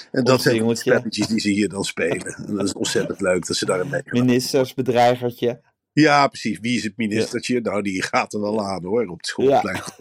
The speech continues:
Speaker 1: Verdorie. Ik ben blij dat mijn kinderen nog nooit een ministertje of wetenschappertje zijn geweest, want die gaan eraan. Journalistje, ook geen populair beroep.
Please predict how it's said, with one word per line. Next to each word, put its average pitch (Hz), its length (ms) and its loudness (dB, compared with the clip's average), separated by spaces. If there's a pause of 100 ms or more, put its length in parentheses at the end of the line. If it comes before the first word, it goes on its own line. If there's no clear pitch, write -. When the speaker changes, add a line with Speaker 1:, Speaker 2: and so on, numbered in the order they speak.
Speaker 1:
Verdorie. 107 380 0
Ik - 520 -16
ben 110 140 0
blij 113 200 4
dat 110 100 0
mijn 107 180 0
kinderen 120 340 2
nog 117 100 0
nooit 131 240 2
een 139 140 0
ministertje 131 520 0
of 113 80 0
wetenschappertje 120 720 0
zijn 104 240 0
geweest, 101 400 -2
want 101 240 -6
die 147 160 -4
gaan 131 320 -2
eraan. 95 360 -4 (460)
Journalistje, 117 680 2
ook 113 140 -2
geen 120 140 0
populair 117 500 0
beroep. 110 400 -2